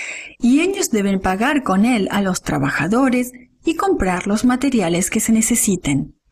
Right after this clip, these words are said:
Safán entró al templo y encontró al sacerdote Gilquías. Gilquías escuchó atentamente las instrucciones del rey Josías. Inmediatamente, Gilquías le pidió a los levitas porteros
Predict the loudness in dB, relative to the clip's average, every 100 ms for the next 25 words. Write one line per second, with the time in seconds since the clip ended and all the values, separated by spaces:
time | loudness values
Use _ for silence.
0 | _ _ _ _ _ _ _ -6 -6 -4
1 | -2 2 2 0 -6 -16 -4 2 2 2
2 | 0 2 2 2 2 2 2 2 0 -2
3 | -2 -2 0 0 0 0 -2 -2 0 0
4 | 0 0 0 -2 -4 -2 -2 -2 -4 -8
5 | _ _ _ _ _ _ _ -4 0 0
6 | 0 2 0 -2 -4 -4 -2 -2 0 -4
7 | -2 0 2 2 0 0 2 2 2 0
8 | 0 0 -2 -4 -4 0 2 2 0 -2
9 | -2 -2 -2 -2 0 0 0 -2 -6 -8
10 | _ _ _ _ _ -2 2 2 2 0
11 | 0 2 4 2 0 -4 -6 -14 -18 -8
12 | 0 0 2 2 2 2 0 0 2 2
13 | 4 4 2 0 -2 0 2 2 0 -6
14 | -4 -4 -2 0 0 0 -4